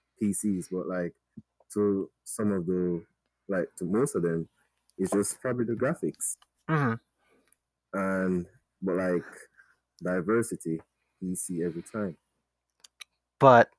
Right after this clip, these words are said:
Speaker 2: speaking of graphics,
Speaker 1: Mm-hmm.
Speaker 2: um,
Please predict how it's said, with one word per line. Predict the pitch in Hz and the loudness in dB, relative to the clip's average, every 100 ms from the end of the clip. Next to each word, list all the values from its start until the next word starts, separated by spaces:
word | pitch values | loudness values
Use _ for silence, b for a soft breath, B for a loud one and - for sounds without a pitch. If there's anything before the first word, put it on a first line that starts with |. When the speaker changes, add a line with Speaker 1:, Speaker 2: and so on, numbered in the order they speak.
| _ - | _ -12
Speaker 2:
speaking | - - - 165 190 139 117 | 2 6 8 10 10 10 6
of | 104 | 8
graphics, | 135 - - 104 - - - - - B B B B | 8 8 6 2 0 -6 -6 -10 -20 B B B B
Speaker 1:
Mm-hmm. | 90 87 | -2 6
Speaker 2:
um, | 120 117 113 113 107 | 10 12 10 8 -2